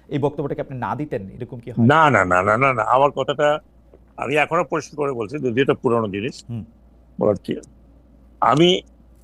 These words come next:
Speaker 2: আমি জানেন, আহ, আহ, আহ, খালেদ, আমি তো, আপনি যে পনেরো বছরের কথা বললেন, এই পনেরো বছর কিন্তু আমি একটা কথা বলেছি, যখন এই ধরনের সরকার কোল্যাপস করে,
Speaker 1: হুম, হুম।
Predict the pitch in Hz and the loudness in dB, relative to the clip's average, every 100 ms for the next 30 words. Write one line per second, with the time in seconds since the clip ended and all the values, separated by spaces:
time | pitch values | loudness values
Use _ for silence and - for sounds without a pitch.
0 | _ _ _ - 123 156 151 147 131 107 | _ _ _ -4 -2 0 0 0 -2 -8
1 | - 113 110 - 113 - - 113 113 113 | -8 -6 -6 -8 -10 -8 0 2 2 0
2 | 107 - 117 107 107 113 123 131 123 123 | -4 0 0 0 -2 -2 0 0 0 -2
3 | 131 - 139 127 117 123 123 120 98 92 | -2 -4 -4 -4 -4 -8 -2 -2 -4 -14
4 | 82 _ _ _ _ _ _ - 113 - | -20 _ _ _ _ _ _ -10 -6 0
5 | 139 165 160 160 175 170 160 160 151 139 | 4 4 4 2 0 -4 0 0 0 -2
6 | 147 135 143 110 101 87 87 107 113 147 | -4 -8 -6 -6 -8 -10 -8 -4 -2 -2
7 | 151 _ _ _ _ - 117 127 143 147 | -4 _ _ _ _ -10 -2 2 4 4
8 | 151 - 123 120 139 135 - 120 147 - | 0 -2 -4 0 0 0 -2 0 0 0
9 | 107 92 110 160 _ _ 110 113 120 | -12 -12 -12 -20 _ _ -14 -12 -14